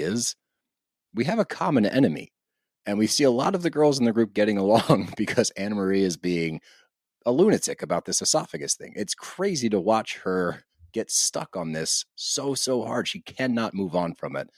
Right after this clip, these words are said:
It's so irritating. Thank God the other women stepped in to make it more entertaining, because if it was simply about her spouting off about Sutton's esophagus over and over and over again,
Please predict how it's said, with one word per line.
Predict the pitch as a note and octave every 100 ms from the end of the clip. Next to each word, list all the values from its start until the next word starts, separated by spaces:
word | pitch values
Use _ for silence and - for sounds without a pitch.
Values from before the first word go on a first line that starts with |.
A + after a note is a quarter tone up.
| _ _
It's | G2 -
so | - C3 B2
irritating. | G2 F#2 E2+ E2+ D#2+ D2+ - _ _ -
Thank | A#2+ A2+
God | - G2+ G#2
the | F2+
other | F2 F#2
women | E2+ F2+ F2
stepped | - F2 E2+ D2+
in | E2 F#2 G#2 _ _ _ _ -
to | F#2 E2 C#2+ -
make | F#2 F#2 F#2 F2+
it | E2
more | - E2+ F2 F2 E2 D#2 - _ _
entertaining, | F2 E2+ - D#2+ F#2 A#2 G#2+
because | E2 F2+
if | F2
it | F#2
was | F2+ -
simply | - A2+ - G#2+
about | F#2+ E2+ E2 F2 - _ _
her | - F2 F2+ F#2 F2
spouting | - - D#2+ E2+ E2
off | D#2 -
about | D2+ D2+
Sutton's | - C#2+ D2
esophagus | C#2+ - D2+ - D#2 D#2+ - - _ _
over | F2 F2 D#2+ F2 - _ _
and | D2 -
over | F2 D#2 E2+ E2 _
and | D#2 -
over | E2 F2 F#2
again, | G2 G#2 A2